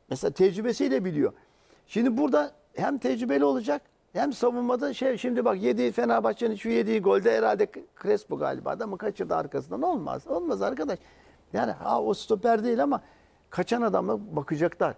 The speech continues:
Ya savunması iyi olacak arkadaş. Şimdi Hacı Wright burada tren gibi gidiyordu. Orada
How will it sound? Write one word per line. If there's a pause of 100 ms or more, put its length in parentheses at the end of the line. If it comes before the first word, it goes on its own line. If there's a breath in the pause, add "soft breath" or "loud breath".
(260 soft breath)
Ya
savunması
iyi
olacak
arkadaş. (600 soft breath)
Şimdi (840)
Hacı
Wright
burada (100)
tren
gibi
gidiyordu. (120)
Orada